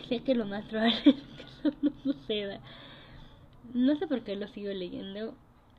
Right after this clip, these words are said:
Son libros que creo que me entretienen y por eso es que, por eso es que los leo. Me los leo bastante rápido. Pero, pues sí, la verdad es que no creo que haya nada diferente. Ya, ya sé por dónde va a ir un poco la historia,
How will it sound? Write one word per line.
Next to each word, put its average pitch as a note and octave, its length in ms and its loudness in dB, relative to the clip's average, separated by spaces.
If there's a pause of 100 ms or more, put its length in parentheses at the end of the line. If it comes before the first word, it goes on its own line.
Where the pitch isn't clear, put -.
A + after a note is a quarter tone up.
(200)
Son D4+ 140 6
libros D#4 220 2
que A#3+ 160 -2
creo - 20 -6
que A#3 100 0
me G#3+ 120 -2
entretienen G3 640 -8
y G3 60 -8
por G3 180 -10
eso G3 220 -6
es G3+ 160 -12
que, G3 300 -8 (400)
por G#3 140 -8
eso G#3 180 -8
es A3 120 -12
que G3+ 140 -6
los F3+ 200 -6
leo. G3 400 -8
Me G#3+ 160 -6
los G3 160 -8
leo A3 100 -2
bastante G#3 480 -6
rápido. G3 520 -4 (1400)
Pero, G#3 640 -4
pues A#3 180 -8
sí, B3+ 180 2
la A3+ 140 -2
verdad G#3+ 160 -4
es A#3 100 -10
que - 100 -8
no F#3+ 140 -10
creo G#3 180 -12
que G3 100 -8
haya F#3+ 240 -10 (320)
nada F#3 300 -8
diferente. F3+ 580 -12
Ya, F3+ 320 -10 (140)
ya A3 140 -6
sé A3+ 160 -6
por G#3+ 200 -6
dónde G3+ 260 -6
va F#3+ 80 -4
a G3 40 -6
ir G3 60 -8
un G3 100 -10
poco F#3 240 -8
la E3+ 120 -8
historia, G#3+ 520 -6